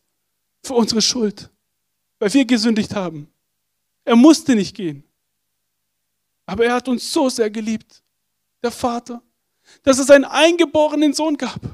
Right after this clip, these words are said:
damit jeder, der an ihn glaubt, nicht verloren geht, sondern ewiges Leben hat.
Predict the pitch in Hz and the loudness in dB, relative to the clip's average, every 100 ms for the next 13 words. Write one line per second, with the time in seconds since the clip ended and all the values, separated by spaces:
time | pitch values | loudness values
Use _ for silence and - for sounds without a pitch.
0 | - _ _ _ _ _ _ - 277 285 | -18 _ _ _ _ _ _ 2 4 4
1 | 277 311 349 330 302 302 330 339 285 262 | 2 0 0 2 4 4 2 0 2 2
2 | 302 320 - 330 302 294 269 220 185 175 | 4 2 2 0 2 2 0 -6 -10 -16
3 | - _ _ _ _ _ _ _ _ _ | -20 _ _ _ _ _ _ _ _ _
4 | - 247 254 240 208 277 277 254 269 - | 0 0 0 -4 -6 -4 -4 -4 -4 -2
5 | 262 285 294 226 208 165 - | -2 0 0 0 -2 -10 -14